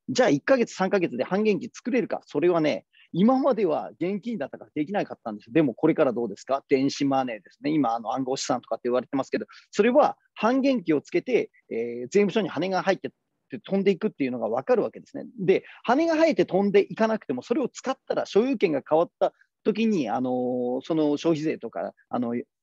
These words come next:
またその収入になって出てきたその利益がまた羽が生えて税務署に飛んでいくわけですよね。つまり、お金が使われ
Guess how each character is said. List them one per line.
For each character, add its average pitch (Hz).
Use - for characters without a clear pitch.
ま 139
た 127
そ -
の 135
収 185
入 180
に 170
な 165
っ -
て 127
出 151
て 135
き -
た 117
そ -
の 123
利 151
益 160
が 117
ま 127
た 113
羽 165
が 165
生 165
え 147
て 107
税 156
務 165
署 143
に 123
飛 151
ん 160
で 156
い -
く -
わ 160
け -
で -
す -
よ 110
ね。 139
つ -
ま 294
り、 160
お 233
金 311
が 254
使 -
わ 294
れ 302